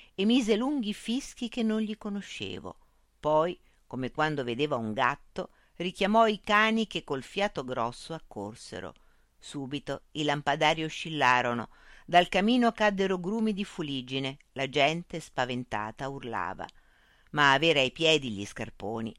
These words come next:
mi faceva sentire pronto ad ogni emergenza.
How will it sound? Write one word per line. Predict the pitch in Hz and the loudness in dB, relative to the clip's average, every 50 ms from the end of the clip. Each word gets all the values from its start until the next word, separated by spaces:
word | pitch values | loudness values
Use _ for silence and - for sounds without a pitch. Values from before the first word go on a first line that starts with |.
| _ _ | _ _
mi | - 143 | -12 -8
faceva | - - 156 - 180 156 156 160 | -6 -6 -6 -6 -4 -2 -2 -2
sentire | - - 156 151 151 - - 196 180 175 170 165 | -2 -4 -6 -6 -6 -8 -6 -4 -2 -2 -4 -4
pronto | - _ - 151 147 139 151 180 190 - - 214 | -6 _ -6 -6 -4 -4 -6 -6 -8 -8 -6 -6
ad | 202 190 156 | -6 -6 -4
ogni | 147 156 170 175 185 | -6 -6 -6 -6 -6
emergenza. | 185 190 190 180 165 143 - 82 85 90 82 - - - - - | -6 -8 -8 -10 -10 -10 -10 -10 -10 -12 -14 -14 -14 -14 -14 -14